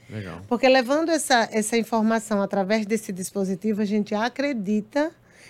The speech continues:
Speaker 2: que a gente vai conseguir no, conseguir diminuir esse letramento.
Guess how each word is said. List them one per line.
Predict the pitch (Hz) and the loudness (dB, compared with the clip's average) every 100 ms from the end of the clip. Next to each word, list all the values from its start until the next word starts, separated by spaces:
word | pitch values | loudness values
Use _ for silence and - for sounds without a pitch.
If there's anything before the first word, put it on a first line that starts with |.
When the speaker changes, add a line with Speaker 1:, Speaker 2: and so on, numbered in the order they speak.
| - | -4
Speaker 2:
que | 233 | 0
a | |
gente | 226 240 233 | 2 2 0
vai | 220 233 | 2 2
conseguir | 247 247 247 226 | 0 -2 -2 0
no, | 233 233 220 - | 2 2 2 -2
conseguir | 233 226 233 196 | -4 -2 -2 -2
diminuir | 196 220 247 302 320 277 240 | 0 0 0 0 0 0 2
esse | 247 254 | 0 0
letramento. | 254 247 277 285 185 165 175 | -2 0 -4 -4 -4 -4 -10